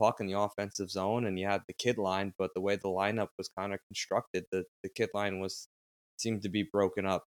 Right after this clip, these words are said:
and not really effective, uh, given the amount of injuries that the New York Rangers were plagued with at the time. So I kinda think that's how it went down. Um, I, I don't think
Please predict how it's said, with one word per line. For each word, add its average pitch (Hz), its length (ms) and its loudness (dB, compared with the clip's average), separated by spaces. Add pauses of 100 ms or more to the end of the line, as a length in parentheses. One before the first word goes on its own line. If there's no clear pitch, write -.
(280)
and 87 300 -6 (140)
not 92 160 -4
really 90 240 0
effective, 87 560 -2 (240)
uh, 82 280 -4 (100)
given 90 280 0
the 85 80 -4
amount 87 260 -2
of 87 60 -6
injuries 87 460 -4
that - 180 -10
the 87 240 -6
New 95 140 -4
York 87 160 0
Rangers 85 400 -8
were 82 80 -10 (120)
plagued 87 240 -6
with 85 200 -8
at 85 140 -4
the 78 160 -12
time. 85 200 -6 (100)
So 85 240 -2 (400)
I 104 80 2
kinda 165 240 6
think 139 200 4
that's 131 180 4
how 117 220 10
it 101 80 6
went 110 220 2
down. 104 440 4 (260)
Um, 90 460 -2 (240)
I, 92 280 0
I - 20 4
don't 110 180 0
think 110 160 0